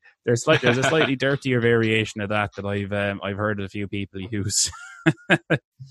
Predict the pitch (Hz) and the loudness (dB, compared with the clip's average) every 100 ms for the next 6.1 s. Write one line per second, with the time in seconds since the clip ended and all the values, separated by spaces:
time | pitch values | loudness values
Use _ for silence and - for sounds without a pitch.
0 | _ - 110 110 120 123 117 117 113 120 | _ -6 0 2 4 4 4 2 2 0
1 | 120 113 113 113 117 104 - 110 117 - | 0 -2 -2 0 -2 -4 -4 -2 -2 4
2 | 170 - 190 - _ 185 - 185 - - | 4 4 0 0 _ -2 0 -2 -2 -4
3 | - _ - - _ 165 135 139 156 151 | -6 _ -8 -8 _ -2 2 2 2 -2
4 | 135 170 156 160 139 139 135 160 180 - | 0 0 0 0 2 2 0 2 2 2
5 | 131 127 123 - 117 117 120 123 110 101 | 2 2 0 0 0 2 2 4 4 2